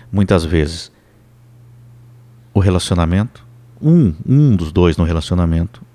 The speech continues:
decidiu que não quer mais. Se conheceram, tão namorando, tão, tão na fase de se conhecer,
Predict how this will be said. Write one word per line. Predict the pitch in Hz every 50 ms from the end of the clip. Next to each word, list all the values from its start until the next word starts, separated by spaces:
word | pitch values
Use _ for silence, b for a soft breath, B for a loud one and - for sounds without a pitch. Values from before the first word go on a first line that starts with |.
| _ _ -
decidiu | - 117 120 - - 113 98 101 101 92
que | - -
não | 98 98
quer | 92 - 113 110
mais. | 107 85 - - 90 - - - - - _ _ _ _ _ _ _ _ _ _ _ _ _ _ _ _ _ _ _ _ _ _ _ _ _ _ _ _ -
Se | - 202
conheceram, | - - 101 90 95 - - - 160 147 139 135 127 113 -
tão | - 95
namorando, | 85 85 85 95 104 101 110 110 - 98 85
tão, | 80 - 92
tão | 82 92 92
na | 92 90
fase | 85 - 92 87 78 92
de | 87 82
se | - -
conhecer, | - 101 95 95 110 - - - 98 92 95